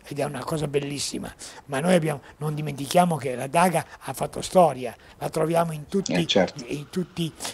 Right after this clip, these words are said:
Speaker 1: i, i, le, le agenzie di sicurezza c'è una daga, tutte nelle, nelle, eh, in tutte le, le scuole militari c'è una daga
Speaker 2: È un
Speaker 1: che
Speaker 2: simbolo,
Speaker 1: gira,
Speaker 2: un
Speaker 1: il simbolo,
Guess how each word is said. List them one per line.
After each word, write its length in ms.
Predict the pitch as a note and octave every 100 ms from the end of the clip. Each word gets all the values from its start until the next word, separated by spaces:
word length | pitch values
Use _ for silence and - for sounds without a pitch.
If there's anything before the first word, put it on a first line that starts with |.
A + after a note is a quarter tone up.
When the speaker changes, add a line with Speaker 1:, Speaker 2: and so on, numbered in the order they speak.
| -
Speaker 1:
i, 380 | - D3+ D3+ C#3+ - -
i, 180 | - D3+
le, 220 | D3 D3
le 120 | C#3+
agenzie 520 | D#3+ D3 D#3+ D#3 F#3 F3+
di 100 | D#3+
sicurezza 720 | - D3+ D#3+ E3 F#3+ - E3+ - -
c'è 160 | -
una 180 | D#3 D3+
daga, 480 | D3+ F#3 D#3+ C#3+ D3 - -
tutte 400 | - F3+ E3+ D#3+ - -
nelle, 360 | D#3 E3 D3+
nelle, 400 | D3 D#3 D3+ D3+ C#3+ - -
eh, 180 | C#3+ D3
in 80 | D3
tutte 260 | F3+ F3
le, 120 | E3 C#3 -
le 120 | D3+
scuole 300 | C#3+ G3 F#3+
militari 640 | E3+ E3 D#3+ G#3+ G3 D#3 D3 - -
c'è 120 | - D#3+
una 180 | D#3
daga 340 | D#3+ G3+ F3+ -
Speaker 2:
È 40 |
un 60 | -
Speaker 1:
che 60 |
Speaker 2:
simbolo, 400 | - D#4 - F3
Speaker 1:
gira, 120 | D#3+ C3
Speaker 2:
un 60 |
Speaker 1:
il 60 | C3+
simbolo, 400 | - A3 F3+